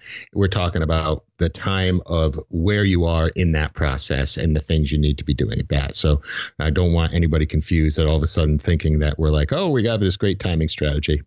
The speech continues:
Yeah, we do, but it's, it's a, it's <laughs> as a picture of your life, not about the picture of the market tomorrow. Uh, but next,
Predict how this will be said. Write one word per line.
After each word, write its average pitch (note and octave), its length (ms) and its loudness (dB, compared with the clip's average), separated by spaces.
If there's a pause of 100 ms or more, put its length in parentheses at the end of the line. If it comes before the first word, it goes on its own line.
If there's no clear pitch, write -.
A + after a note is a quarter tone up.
(140)
Yeah, G2+ 200 0
we F2+ 100 0
do, F2+ 300 2
but E2+ 160 -2
it's, - 260 -6 (320)
it's G2+ 160 0
a, G2+ 160 -2
it's - 260 0 (260)
<laughs> - 280 -8
as A#2+ 140 2
a A#2 80 0
picture A#2+ 360 0
of F#2+ 120 0
your F#2+ 80 2
life, F2 360 -2
not F2 200 0
about D#2 160 0
the D2 40 -8
picture - 340 -2
of D#2 60 2
the D2 60 0
market D2+ 380 0
tomorrow. C#2+ 400 0 (420)
Uh, E2+ 260 0
but F#2+ 300 -2
next, B2+ 500 0